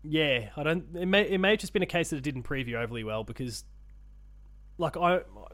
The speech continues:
I guess maybe with the, the background and kind of writing and getting preview ops and those sort of things, like, I'll respect anyone who's gone hands-on and is saying, "Uh, I'm not so sure," because they're, they're saying that for a reason.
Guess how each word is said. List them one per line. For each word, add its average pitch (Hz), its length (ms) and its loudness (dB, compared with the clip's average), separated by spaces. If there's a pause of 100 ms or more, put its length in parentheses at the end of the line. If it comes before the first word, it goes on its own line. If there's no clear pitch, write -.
(220)
I 139 80 -6
guess 131 260 -8
maybe 131 240 -2
with 120 160 -8
the, 120 240 -4 (100)
the 123 100 -8
background 117 400 -4
and 113 80 -6
kind 120 140 -8
of 113 140 -10
writing 117 320 -2
and 110 280 -8
getting 117 200 -6
preview 117 360 -6
ops - 180 -8
and 123 100 -10
those 120 160 -4
sort 117 140 -10
of 110 80 -12
things, 110 200 -10
like, 113 200 -10 (680)
I'll 175 120 4
respect 165 360 2
anyone 151 200 0
who's 135 120 -4
gone 139 160 -2
hands-on 127 480 -2
and 117 80 -8
is 117 80 -8
saying, 113 380 -6 (420)
"Uh, 156 60 -6
I'm 151 180 -4
not 151 140 -4
so 135 180 -2
sure," 127 340 -4
because 117 260 -6
they're, 113 240 -8
they're 135 100 -6
saying 123 260 -2
that 117 120 -10
for 120 140 -8
a 117 60 -2
reason. 117 400 -6